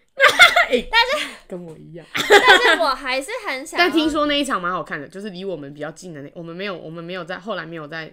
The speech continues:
Speaker 2: 你说他复出之后吗？
Speaker 1: 对，那一场听说蛮好看的，我看到很多朋友有去，然后就说，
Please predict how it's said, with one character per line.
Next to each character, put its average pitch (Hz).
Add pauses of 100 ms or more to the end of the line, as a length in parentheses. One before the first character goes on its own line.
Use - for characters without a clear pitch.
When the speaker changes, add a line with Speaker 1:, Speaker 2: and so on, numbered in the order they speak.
Speaker 2:
你 240
说 302
他 330
复 330
出 262
之 240
后 220
吗？ 175
Speaker 1:
对， 170
那 208
一 233
场 175 (320)
听 208
说 208
蛮 170
好 160
看 160
的， -
我 180
看 202
到 233
很 185
多 180
朋 165
友 156
有 127
去， 139
然 135
后 156
就 175
说， 170